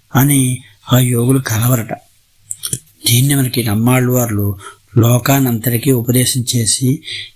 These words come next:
ఎవరూ దిద్దుబాటు కాకపోవడం చూసి, "పోనీలే పరమాత్మ, కనీసం నన్నైనా ఇలా ఉంచావు" అని సంబరపడిపోతారండి.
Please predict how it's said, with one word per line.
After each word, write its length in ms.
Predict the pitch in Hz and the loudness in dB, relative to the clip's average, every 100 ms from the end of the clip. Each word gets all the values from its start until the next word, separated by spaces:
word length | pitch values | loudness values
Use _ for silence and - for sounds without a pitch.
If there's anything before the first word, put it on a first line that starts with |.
| _ - | _ 0
ఎవరూ 440 | 117 117 135 147 | 0 2 2 2
దిద్దుబాటు 600 | 139 127 120 135 135 127 | 2 0 0 0 2 0
కాకపోవడం 640 | 127 110 110 113 113 110 107 | 0 -2 -2 0 0 0 -2
చూసి, 760 | - 127 110 - 101 104 117 - - - - - | -2 -2 -2 -2 -2 -4 -6 -10 -18 -18 -6 0
"పోనీలే 380 | 156 165 156 151 | 2 2 0 0
పరమాత్మ, 680 | 139 135 131 117 123 117 95 - - - - - | 0 0 0 -2 -2 -2 -2 -10 -14 -14 -6 0
కనీసం 520 | 131 143 131 135 127 | 2 2 -2 -2 -4
నన్నైనా 720 | 113 117 131 135 135 135 131 - - _ - | -2 0 2 2 0 0 -4 -8 -20 _ 2
ఇలా 180 | 131 127 | 2 4
ఉంచావు" 640 | 123 120 - 131 123 123 - 117 | 0 0 0 0 -2 -4 -4 0
అని 320 | 120 160 143 - - - - | 2 0 -2 -6 -6 -8 -4
సంబరపడిపోతారండి. 1300 | - 117 135 160 139 123 123 120 110 101 95 95 | -2 0 2 2 0 0 -2 0 -2 0 -2 -4